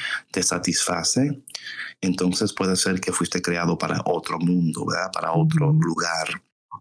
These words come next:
Speaker 1: Y yo creo que muchas personas, eh, bueno, no tú, pero otras personas, patrona, eh, <laughs>
Speaker 2: Ujú.
Speaker 1: eh, quizás pueden compartir. Bueno, y eso es lo bueno de la conversación, que no todos tienen que
Speaker 2: Ujú.
Speaker 1: compartir lo que yo, sí, sino, sino que cada quien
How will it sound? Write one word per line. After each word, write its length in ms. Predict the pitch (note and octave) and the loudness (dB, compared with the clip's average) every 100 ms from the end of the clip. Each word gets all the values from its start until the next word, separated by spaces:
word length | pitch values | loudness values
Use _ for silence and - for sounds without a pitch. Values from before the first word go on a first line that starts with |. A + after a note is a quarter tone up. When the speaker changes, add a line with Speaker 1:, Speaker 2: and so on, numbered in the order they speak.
| _ _ - - | _ _ -16 -4
Speaker 1:
Y 100 | A#2+ | 0
yo 120 | F#2+ | 2
creo 180 | F#2+ C#3+ | 2 0
que 320 | C#3 A#2+ G2+ F#2 - - - - | 0 2 2 0 -2 -2 -4 -2
muchas 500 | F#2+ G2+ G#2+ A2+ A2 | 2 2 2 0 0
personas, 720 | - F#2 F#2+ F2+ G2 G2 - - - | -2 -2 2 2 2 0 -2 -2 -2
eh, 200 | D#2+ - | 0 0
bueno, 180 | E2+ D#2+ | 2 2
no 140 | E2+ | 2
tú, 180 | F2 F#2 | 2 0
pero 200 | F#2 - | 2 0
otras 220 | F2 - A#2 | 0 0 0
personas, 500 | G2 G2+ G2+ G#2+ - | 0 2 2 2 0
patrona, 420 | F#2 G2 G2 A#2 | -2 0 2 2
eh, 240 | F#2 F2 F2 | 2 2 2
<laughs> 500 | - - - - - | 0 -2 -4 -6 -4
Speaker 2:
Ujú. 760 | - - - D#3+ - D3+ D#3 G#3+ F#2+ | -4 -2 -2 0 2 2 2 2 2
Speaker 1:
eh, 320 | F2+ F2+ F2+ - | 2 2 0 0
quizás 240 | F#2+ G2+ | -2 0
pueden 200 | A2 A2 | 0 2
compartir. 540 | G#2 F#2+ F2 F2 - D#2 | 2 2 2 0 0 2
Bueno, 220 | D3+ D#3+ | 2 2
y 80 | C3 | 0
eso 160 | B2+ F3+ | 0 2
es 40 | |
lo 100 | D3+ | 2
bueno 160 | D3 C#3 | 2 2
de 80 | |
la 80 | A2+ | 0
conversación, 600 | - F2+ - E2 F2+ F2 | 0 0 -2 -2 0 0
que 160 | E2+ F2 | 2 0
no 120 | G2+ | 2
todos 240 | A#2 A#2 | 2 2
tienen 180 | - G2+ | 2 2
que 120 | E2+ | 2
Speaker 2:
Ujú. 60 | F2+ | 0
Speaker 1:
compartir 380 | E2+ E2 E2+ F#2+ | 0 -2 -2 0
lo 100 | E2+ | 0
que 160 | F2 | 0
yo, 220 | E2 D2+ - | -2 -2 -4
sí, 200 | - - - | -4 -4 -2
sino, 280 | - G2 F#2+ | 0 2 2
sino 160 | F#2 | 0
que 120 | F2 F2+ | -2 -2
cada 220 | F2+ G#2+ | 0 0
quien 380 | F2+ A2 G#2+ G#2+ | 2 2 4 2